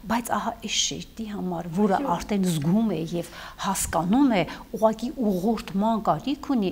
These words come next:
Speaker 1: այս շերտի հետ պետք է աշխատել, և մենք կտեսնենք, որ հավասարակշռությունը արդեն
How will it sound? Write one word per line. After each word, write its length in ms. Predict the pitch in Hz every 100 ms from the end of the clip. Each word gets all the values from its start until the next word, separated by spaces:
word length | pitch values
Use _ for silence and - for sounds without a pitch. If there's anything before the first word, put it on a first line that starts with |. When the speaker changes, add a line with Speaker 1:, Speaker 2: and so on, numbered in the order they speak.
| -
Speaker 1:
այս 200 | 240 -
շերտի 340 | - 185 196
հետ 100 | 190
պետք 240 | - 185 -
է 60 |
աշխատել, 540 | 170 175 - - 277 294 - -
և 220 | 214 214
մենք 160 | 208 208
կտեսնենք, 460 | - 196 240 247
որ 160 | 233 220
հավասարակշռությունը 1200 | 208 208 - 202 208 208 - 196 185 - 277 240
արդեն 400 | 175 - 226